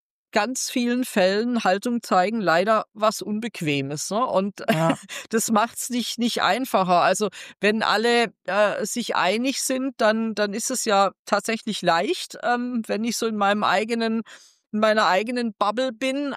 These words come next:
Speaker 1: Aber wir erleben gerade, <laughs> dass die Zeiten echt rauer geworden sind. Und, ähm, da finde ich's noch mal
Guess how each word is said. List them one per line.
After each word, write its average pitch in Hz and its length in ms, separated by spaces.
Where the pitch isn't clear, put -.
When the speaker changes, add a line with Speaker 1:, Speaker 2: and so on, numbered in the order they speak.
Speaker 1:
Aber 240 540
wir 226 240
erleben 214 640
gerade, 233 500
<laughs> - 0
dass 202 280
die 233 160
Zeiten 220 540
echt 196 280
rauer 196 420
geworden 247 600
sind. 277 500
Und, 226 580
ähm, 220 440
da 202 180
finde 240 320
ich's - 180
noch 220 160
mal 214 360